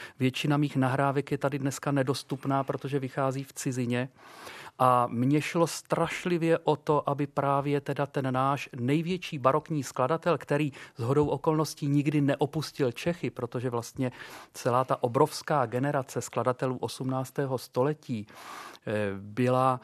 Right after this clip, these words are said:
vždycky emigrantská. Vezměme si Zelenku, Zacha a další velká jména. I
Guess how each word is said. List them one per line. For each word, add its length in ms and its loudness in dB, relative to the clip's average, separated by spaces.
vždycky 540 -8
emigrantská. 800 2
Vezměme 400 -4
si 160 -2
Zelenku, 680 2
Zacha 480 0
a 200 -2
další 420 -6
velká 420 0
jména. 380 -2
I 60 -4